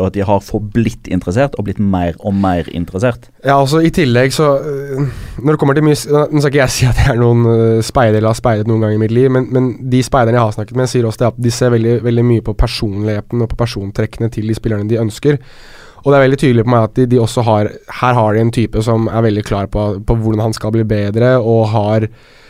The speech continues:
Speaker 2: egentlig det meste på stell, da. Han virker som en utrolig sindig og, og moden, eh, mann, egentlig. Han blir jo, han blir jo bare tjue nå, nå snart, og det virker som om det er en kar med ekstremt utviklingspotensiale på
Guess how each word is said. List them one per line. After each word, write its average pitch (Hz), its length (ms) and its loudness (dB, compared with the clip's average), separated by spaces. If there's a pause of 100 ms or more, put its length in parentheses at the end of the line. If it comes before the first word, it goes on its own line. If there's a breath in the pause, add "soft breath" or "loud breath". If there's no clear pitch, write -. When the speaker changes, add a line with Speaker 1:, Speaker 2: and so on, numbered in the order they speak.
(720 soft breath)
Speaker 2:
egentlig 170 400 2
det 180 80 4
meste 165 320 0
på 160 80 2
stell, 170 320 2
da. 156 80 2 (140)
Han 165 100 4
virker 131 240 2
som 143 160 2
en 151 80 0
utrolig 139 580 0
sindig 117 540 2
og, 127 400 2 (160)
og 127 320 2
moden, 117 540 2 (180)
eh, 110 720 -4 (100)
mann, 147 380 2 (100)
egentlig. 180 320 0
Han 175 140 0
blir 123 100 4
jo, 151 160 4
han 143 140 -6 (260)
blir 110 140 0
jo 156 80 -4
bare 127 100 0
tjue 107 320 -2
nå, 107 140 -2 (240)
nå 107 100 -6
snart, 165 320 -4
og 127 560 0 (140)
det 147 100 0
virker 120 160 0
som 120 140 0
om 123 80 0
det - 20 2
er 120 140 2
en 120 180 -2
kar 113 240 -2
med 113 160 -2
ekstremt 113 560 -4
utviklingspotensiale 104 1120 -4 (500)
på 113 160 2